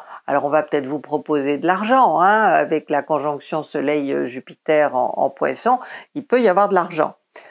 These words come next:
Euh, donc, euh, bon, qu'est-ce que vous, vous n'avez pas tellement le choix, vous, hein, euh, vous pouvez faire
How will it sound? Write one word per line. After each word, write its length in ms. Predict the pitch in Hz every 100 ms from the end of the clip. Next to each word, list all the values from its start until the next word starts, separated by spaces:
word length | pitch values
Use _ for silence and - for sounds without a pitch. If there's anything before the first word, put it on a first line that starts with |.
| _ -
Euh, 380 | 139 135 135 135 127 _ _ _ -
donc, 340 | 151 160 151
euh, 120 | 147
bon, 280 | 131 151 - _ _ _
qu'est-ce 160 | 147 -
que 140 | 151
vous, 260 | 135 135 131 -
vous 280 | 147 143
n'avez 180 | 180 196
pas 160 | 196 185
tellement 400 | 202 180 170 165
le 80 | 160
choix, 380 | - 311 277
vous, 340 | 151 156 151 - _
hein, 640 | 135 160 196 208 139 135 - - - 202 -
euh, 540 | - 98 101 87 - - _
vous 220 | - 76 -
pouvez 220 | - 151
faire 400 | - - 202 -